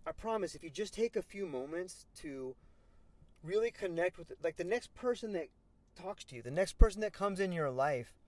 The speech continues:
just take a few minutes to look into that person's eyes and see how much they're like you. It, it won't take long. You can see yourself in everyone.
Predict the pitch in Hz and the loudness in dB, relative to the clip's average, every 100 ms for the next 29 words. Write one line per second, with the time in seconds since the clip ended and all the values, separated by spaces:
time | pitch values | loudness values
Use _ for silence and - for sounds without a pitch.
0 | - - _ _ _ _ - 226 - 233 | -20 -20 _ _ _ _ -10 -8 -6 -6
1 | 269 240 - 233 220 202 185 170 - 165 | 0 0 0 -2 0 2 0 -2 -4 -2
2 | 185 214 202 190 180 190 170 156 135 165 | -2 0 2 4 4 0 -4 -4 0 2
3 | 165 135 127 - 147 135 139 _ _ - | 4 2 -2 -8 -8 -8 -10 _ _ -20
4 | _ _ _ _ _ - - 220 208 220 | _ _ _ _ _ -6 -4 -4 -2 2
5 | 196 190 196 180 175 180 - 170 110 - | 2 2 2 2 2 0 -4 -8 -8 -18
6 | - - _ _ _ _ _ _ _ _ | -20 -20 _ _ _ _ _ _ _ _
7 | _ - 160 143 _ _ _ - 180 170 | _ -12 -12 -12 _ _ _ -10 -4 2
8 | 214 196 190 196 131 151 131 98 _ - | 2 2 -6 -6 -4 -4 -4 -10 _ -20
9 | _ _ _ _ _ _ _ _ _ _ | _ _ _ _ _ _ _ _ _ _
10 | _ _ _ 160 185 214 170 - 214 214 | _ _ _ -12 -8 -6 -6 -6 -6 -4
11 | 190 180 - - 202 160 139 - _ _ | 0 0 -2 0 4 4 2 -4 _ _
12 | - 139 139 160 135 110 - | -16 -10 -2 -2 -4 -10 -14